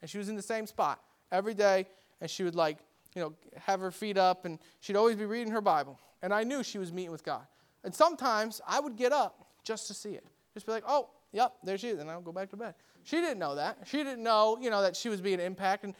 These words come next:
you know, maybe you're out there today, you meet with God, and you do it every day, and it's normal. Keep doing it. Stay faithful and stay at Jesus' feet. Is it normal for you? Are you troubled?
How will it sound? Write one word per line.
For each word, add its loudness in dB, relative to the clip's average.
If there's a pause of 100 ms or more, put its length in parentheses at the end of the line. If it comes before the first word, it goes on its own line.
(240)
you -4
know, 2
maybe 0
you're 4
out 4
there 0
today, 0
you -6
meet -4
with -6
God, -8 (160)
and -4
you -2
do -2
it 0
every 0
day, 2
and -2
it's -8
normal. 4 (260)
Keep -8
doing -2
it. -18 (600)
Stay 0 (240)
faithful -2 (360)
and -2
stay 2
at -2
Jesus' -6
feet. -10 (1300)
Is 2
it 0
normal 2
for -6
you? -4 (440)
Are 8
you 2
troubled? 2